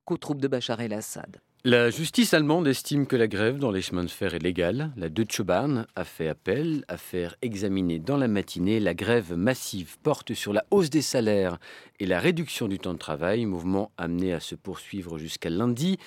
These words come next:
Speaker 2: et de nature à compliquer le déroulement des célébrations du vingt-cinquième anniversaire de la chute du mur, le sujet même de cette matinale spéciale de France Culture.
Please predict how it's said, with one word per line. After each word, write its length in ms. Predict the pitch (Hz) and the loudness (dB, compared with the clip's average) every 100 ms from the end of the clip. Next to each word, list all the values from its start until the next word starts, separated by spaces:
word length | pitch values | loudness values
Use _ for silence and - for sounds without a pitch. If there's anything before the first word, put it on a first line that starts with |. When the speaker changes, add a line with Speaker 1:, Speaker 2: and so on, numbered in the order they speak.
| - - - - | -16 -18 -6 2
Speaker 2:
et 180 | 170 | 4
de 160 | 190 147 | 6 4
nature 640 | 143 123 - 120 117 120 - | 4 2 -2 0 0 -2 -4
à 80 | 104 | -6
compliquer 560 | - 95 - 92 104 | -4 -8 -8 -6 -2
le 100 | 95 | 0
déroulement 540 | 87 101 95 92 98 110 | 0 -2 -2 0 0 0
des 100 | 95 | -4
célébrations 680 | - 90 87 85 - 139 147 - - - - - | -4 -4 -2 -4 -2 0 -2 -6 -20 -20 -20 -10
du 320 | 127 175 - | -2 -2 -2
vingt-cinquième 640 | 107 123 127 - 123 160 147 | -2 0 0 -2 -2 0 0
anniversaire 640 | 127 120 117 - 143 120 | 0 0 -2 -2 -2 -2
de 140 | 104 | -4
la 320 | 101 90 87 90 | -4 -2 -4 -6
chute 320 | - - 165 120 | -12 -6 -4 0
du 140 | 120 | 4
mur, 440 | 135 165 208 185 - | 6 6 4 2 -2
le 320 | 110 135 208 | 0 4 4
sujet 400 | - - 123 120 | 2 -4 0 0
même 480 | 98 156 143 104 87 _ | 2 4 4 2 -4 _
de 160 | 101 123 | -6 -4
cette 320 | - 120 - | -4 -6 -6
matinale 400 | 101 110 120 117 | -6 -4 -4 -4
spéciale 500 | 101 113 101 120 98 | -4 -8 -6 -6 -6
de 80 | 85 | -8
France 240 | - 107 | -8 -10
Culture. 540 | - 104 - 110 104 | -8 -12 -8 -6 -4